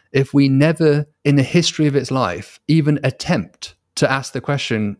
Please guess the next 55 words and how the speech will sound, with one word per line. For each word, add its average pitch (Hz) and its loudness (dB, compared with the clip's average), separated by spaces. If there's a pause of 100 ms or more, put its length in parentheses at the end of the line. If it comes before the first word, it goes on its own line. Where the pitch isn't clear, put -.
"Are 123 0
other, 117 0 (120)
are, 127 -2 (120)
you 135 0
know, 110 -2
are 131 0
there 135 -4
moons 117 0
around 110 0
other 107 0
Jupiter-like 110 -4
planets 180 -2
out - -6
there?" - -2
It 127 2
would 131 2 (120)
just - -8
be 113 0
unthinkable 131 -2
to - -6
me 90 -4
that 104 -8
we 117 0
don't 110 -2
do 110 0
that 101 -2
experiment. 127 -4 (300)
So 151 0
yeah, 147 2
it 139 2
was 147 0
a 170 -4
very 175 2
frustrating 131 -2
experience 135 -2
because 113 -4
they're 110 0
so 127 0
infrequent. 131 0
Every 123 -2
time 123 -4
we 104 -4
miss 127 -2
one 107 -4
of 98 -8
these, 101 -8 (100)
we're 117 0
having 123 0
to 120 -4
wait 117 0
years 104 0
to 110 -4
do 131 2
it 120 2
again. 90 -6